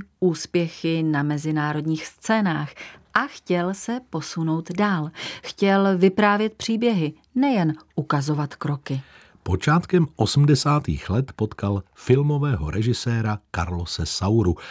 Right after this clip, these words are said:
Speaker 2: a okamžitě si porozuměli. Oba totiž hledali to samé, pravdu a sílu emocí ukrytou v pohybu.
Speaker 1: Z jejich setkání se zrodilo přátelství, ale hlavně jedinečné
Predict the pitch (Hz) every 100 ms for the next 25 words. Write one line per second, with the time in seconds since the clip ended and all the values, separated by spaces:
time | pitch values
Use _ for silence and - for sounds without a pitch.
0 | - - - - 143 180 180 160 160 143
1 | 143 - 92 85 73 69 71 67 - _
2 | _ - - - 101 90 90 - 78 69
3 | 101 101 95 87 92 - 113 85 65 _
4 | _ _ _ - 120 113 120 180 - 95
5 | - 175 175 98 - 143 151 139 - 143
6 | 139 - 135 117 104 101 98 - - -
7 | 71 - - _ _ _ - 190 196 190
8 | - 165 156 - 156 151 165 233 220 185
9 | 185 185 190 185 175 165 185 185 - 196
10 | 220 - 180 170 156 196 226 175 160 156
11 | - - 175 196 214 262 262 - 240 233